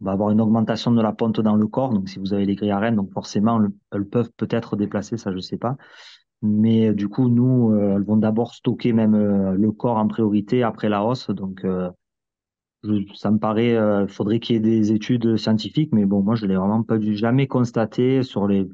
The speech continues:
toutes les années, sur tout le nombre de ruches. Et, euh, des fois, je, je me demande s'il y a vraiment ces remontées de, de sirop en hausse ou si c'est vraiment comme, euh, ça a été montré dans la première, euh, première partie,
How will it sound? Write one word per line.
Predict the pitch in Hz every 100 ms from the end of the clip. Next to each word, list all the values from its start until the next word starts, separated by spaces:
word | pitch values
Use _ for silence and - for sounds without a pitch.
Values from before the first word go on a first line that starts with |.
| -
toutes | 107 -
les | 113
années, | 110 110 120
sur | 120 98
tout | -
le | 110
nombre | 107 110
de | 107
ruches. | 104 131 135 113
Et, | 98
euh, | 92 95 95
des | 92
fois, | 95 123
je, | 113 101
je | 92
me | 101
demande | 107 107 131 127
s'il | - 107
y | 104 95
a |
vraiment | 95 95 107 117
ces | -
remontées | 101 107 104 101 120
de, | 110 104 - _ _ _ _ _
de | 110
sirop | 104 - 107 113
en | 110
hausse | 110 131 131
ou | 104
si | -
c'est | 104 -
vraiment | 101 107 113 117
comme, | 104 101
euh, | 98 92 90 82 _ _ - _
ça | -
a | 98
été | -
montré | 104 104 101
dans | 104 98
la | 95
première, | - 107 107 104
euh, | 98 95 95 92
première | - 107 107
partie, | 107 98 - 127